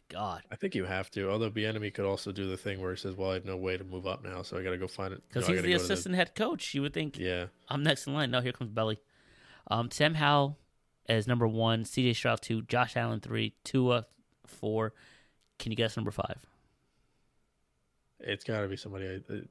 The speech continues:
Speaker 2: it, it,
Speaker 1: I'll give you
Speaker 2: well,
Speaker 1: this one. N F C.
Speaker 2: Purdy.
Speaker 1: N F C North.
Speaker 2: Oh, Jordan Love.
Speaker 1: Jared Goff.
Speaker 2: Jared Goff. By the way, he get, I,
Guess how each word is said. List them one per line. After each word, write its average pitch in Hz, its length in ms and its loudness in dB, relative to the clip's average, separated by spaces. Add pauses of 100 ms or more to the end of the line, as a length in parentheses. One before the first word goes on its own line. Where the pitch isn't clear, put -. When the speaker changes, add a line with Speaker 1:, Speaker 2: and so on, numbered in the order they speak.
(100)
Speaker 2:
it, - 200 -12 (140)
it, 101 100 -8 (160)
Speaker 1:
I'll - 100 6
give 139 100 4
you 135 80 6
Speaker 2:
well, 131 60 2
Speaker 1:
this 113 240 -2
one. 104 160 -6 (380)
N 110 100 4
F 101 120 0
C. 101 260 -2 (1400)
Speaker 2:
Purdy. 98 360 -4 (1500)
Speaker 1:
N 117 120 6
F 107 80 2
C 95 100 2
North. 95 340 -2 (2000)
Speaker 2:
Oh, 123 100 -6
Jordan 117 280 0
Love. - 300 -6 (1000)
Speaker 1:
Jared 92 280 -4
Goff. - 240 -6 (1120)
Speaker 2:
Jared 147 240 -6
Goff. 98 240 -2
By 135 120 2
the 127 80 4
way, 110 140 2
he 147 160 2
get, 147 400 0
I, 135 340 2